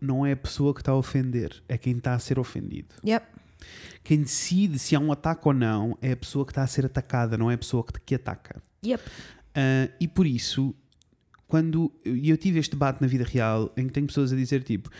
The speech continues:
Speaker 1: mas eu não entendo porque é que eu pintar a minha cara de preto é ofensivo para alguém. E por mais que eu explique porque é que é ou não, ah, e que eu expliquei e que a pessoa estava tipo, ok, mas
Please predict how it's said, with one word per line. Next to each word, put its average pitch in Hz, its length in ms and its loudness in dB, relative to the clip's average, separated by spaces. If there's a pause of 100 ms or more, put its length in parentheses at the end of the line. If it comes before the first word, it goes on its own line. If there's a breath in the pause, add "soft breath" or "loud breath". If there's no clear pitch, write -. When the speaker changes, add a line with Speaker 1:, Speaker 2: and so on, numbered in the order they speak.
(140 loud breath)
Speaker 1:
mas - 120 -4
eu 165 60 0
não 185 80 2
entendo 165 280 2
porque - 140 -2
é - 20 4
que 143 80 0
eu 139 60 2
pintar 147 340 0
a 143 40 2
minha 131 160 0
cara 131 220 2
de 123 80 -6
preto 151 460 0
é 160 100 6
ofensivo 156 460 2
para 160 100 2
alguém. 143 420 2 (800 loud breath)
E 160 180 -4 (280)
por 165 120 2
mais 254 220 4
que - 80 0
eu 190 40 6
explique 175 540 0
porque 151 260 0
é 147 40 2
que 156 140 4
é 147 40 6
ou 139 140 4
não, 113 440 -2 (680 soft breath)
ah, 143 340 4
e 147 120 0
que - 160 4
eu - 20 8
expliquei 156 440 4 (100)
e 135 60 0
que 156 80 2
a - 20 2
pessoa - 160 2
estava 143 200 2
tipo, 135 200 0
ok, 165 320 4
mas 139 320 2